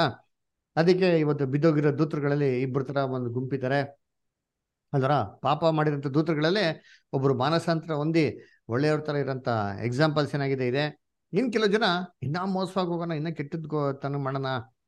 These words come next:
ಹೇಗೆ, ಯಾಕಂದ್ರೆ ದೇವ್ರು ನಮ್ನ ಹೆಂಗ್ರು ನಾಶ ಮಾಡ್ತಾರೆ, so ಇದ್ರೆ ಏನೋ ಬಿಟ್ರೆ ಏನೋ ಅಂತ ಆ ಆಟಿಟ್ಯೂಡ್ ಅಲ್ಲಿ, ಆ, ಸ್ವಲ್ಪ, ಆ, ದೇವದೂತರಿದ್ದಾರೆ. ಹಾಗಿರ್ಬೇಕಾದ್ರೆ ಇವಾಗ ಇವ್ರಿಗೆ ದೇವರು ಪಾಪನೆಲ್ಲ ಕ್ಷಮಿಸಿ ತಿರ್ಗಾ ದೇವ್ರ ಸನ್ನಿಧಾನದಲ್ಲಿ ತಗೊಂತಾರೆ, ಕರ್ಕೊಂತಾರೆ ಅಂತಂದ್ರೆ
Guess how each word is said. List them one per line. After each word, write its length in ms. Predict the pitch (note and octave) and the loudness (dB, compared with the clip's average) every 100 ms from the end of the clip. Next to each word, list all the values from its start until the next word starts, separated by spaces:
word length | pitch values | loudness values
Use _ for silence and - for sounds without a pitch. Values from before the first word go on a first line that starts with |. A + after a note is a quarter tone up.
| _ _ _ | _ _ _
ಹೇಗೆ, 200 | C3 C#3 | -2 0
ಯಾಕಂದ್ರೆ 280 | B2+ D3 C#3+ | 0 2 2
ದೇವ್ರು 200 | B2 E3+ | 2 2
ನಮ್ನ 140 | D#3 C3+ | 2 0
ಹೆಂಗ್ರು 240 | C#3+ E3+ | 0 0
ನಾಶ 260 | E3 D3+ E3 | 0 -2 -2
ಮಾಡ್ತಾರೆ, 720 | D3 C3 C3 C#3 - _ _ | -2 -4 -4 -4 -8 _ _
so 80 | D3 | 2
ಇದ್ರೆ 240 | D3 D3 F3+ | 2 4 4
ಏನೋ 140 | E3+ | 4
ಬಿಟ್ರೆ 260 | D3 D3 D#3 | 2 2 2
ಏನೋ 100 | D3+ | 0
ಅಂತ 140 | D3 | 0
ಆ 320 | A#2 C3+ E3+ | -2 -2 -2
ಆಟಿಟ್ಯೂಡ್ 400 | F#3 F#3+ F#3 F3 | 0 0 -2 4
ಅಲ್ಲಿ, 400 | E3+ D#3+ A#2+ A2 - _ - | 6 6 4 0 -12 _ -8
ಆ, 480 | A#2 A2+ G#2+ G#2+ G#2+ | -4 -4 -4 -8 -8
ಸ್ವಲ್ಪ, 260 | A#2+ A#2+ A2+ G#2 G2+ _ _ _ _ | -8 -2 -2 -2 -6 _ _ _ _
ಆ, 120 | - | -6
ದೇವದೂತರಿದ್ದಾರೆ. 760 | A2 A#2+ B2+ A2+ G#2 A#2+ - C#3+ | -2 0 0 -2 -8 -8 -4 -4
ಹಾಗಿರ್ಬೇಕಾದ್ರೆ 1000 | G3 _ C#4+ E4 A3 F3+ B3 F#3 A3 B3 _ _ _ _ _ | -6 _ -4 -2 0 0 2 2 0 -6 _ _ _ _ _
ಇವಾಗ 140 | E3 G#3 | 0 2
ಇವ್ರಿಗೆ 540 | G#3 B3+ B3+ A3 A3+ | 2 0 2 2 2
ದೇವರು 640 | G3 A3+ A3+ A3+ A3+ A#3 - _ _ - | 2 4 4 2 2 -4 -18 _ _ -4
ಪಾಪನೆಲ್ಲ 460 | D#3+ F3 E3 D#3 | -2 0 -2 -2
ಕ್ಷಮಿಸಿ 680 | D3+ - A#2 A2+ F#3 A3+ - _ _ _ _ _ | -2 -2 -4 2 2 0 -6 _ _ _ _ _
ತಿರ್ಗಾ 240 | F3+ G3 A#3+ | 0 2 0
ದೇವ್ರ 280 | D3+ F3 G#3 | 2 2 2
ಸನ್ನಿಧಾನದಲ್ಲಿ 600 | F#3 F3+ F#3+ G3 F#3+ F#3+ | 2 2 2 2 0 0
ತಗೊಂತಾರೆ, 440 | D3+ C#3+ B2+ B2+ | 0 0 0 -4
ಕರ್ಕೊಂತಾರೆ 520 | D#3+ B2+ D#3 D3 D3 | -2 -4 -2 -2 0
ಅಂತಂದ್ರೆ 580 | C3 A2 - - C#4 - | -2 -4 -6 -4 -4 -6